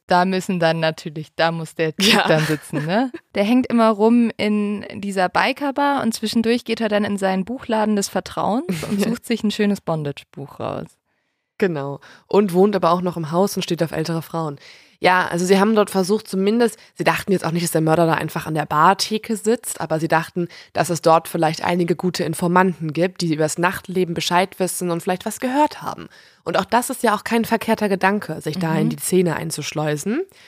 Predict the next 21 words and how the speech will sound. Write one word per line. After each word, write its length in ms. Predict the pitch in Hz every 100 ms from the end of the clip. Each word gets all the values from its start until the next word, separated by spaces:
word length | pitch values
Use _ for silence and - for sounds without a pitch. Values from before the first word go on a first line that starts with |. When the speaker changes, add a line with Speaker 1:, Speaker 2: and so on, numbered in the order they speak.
| - _ _
Speaker 2:
Und 100 | 196
tatsächlich 480 | 233 226 233 247 208
hören 260 | 226 294 302
sie 160 | 202
auch 260 | 156 151 -
was. 400 | 170 294 - - - - _
Sie 360 | 180 175 262 226
hören 460 | 196 202 233 247 -
von 260 | - 190
einem 500 | - 185 185 190 175
Stammgast, 1000 | 170 - - 214 262 262 165 185 269 -
dass 300 | 165 160 - -
der 400 | 214 233 262 277 240
in 120 | 185
der 120 | 170
Nacht 380 | 165 190 220 -
vom 240 | - 156 156
Mord 360 | 165 208 254 - - _ -
mit 160 | 170
einem 200 | 170 170
anderen, 520 | - 240 262 185 165